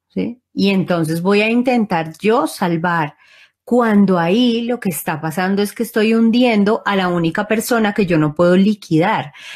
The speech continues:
La única persona que yo no puedo liquidar en vida es a la persona natural.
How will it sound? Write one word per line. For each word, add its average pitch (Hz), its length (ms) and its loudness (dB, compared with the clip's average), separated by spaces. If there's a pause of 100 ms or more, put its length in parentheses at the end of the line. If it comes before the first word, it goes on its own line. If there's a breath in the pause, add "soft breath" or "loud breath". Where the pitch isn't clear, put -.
(100)
La 196 120 0
única 190 260 0
persona 220 360 0
que 202 100 0
yo 196 140 2
no 165 160 2
puedo 190 180 2
liquidar 190 600 0
en 185 300 4
vida 233 560 2
es 185 200 -2
a 175 40 0
la 160 120 -2
persona 160 340 -2
natural. 165 520 -2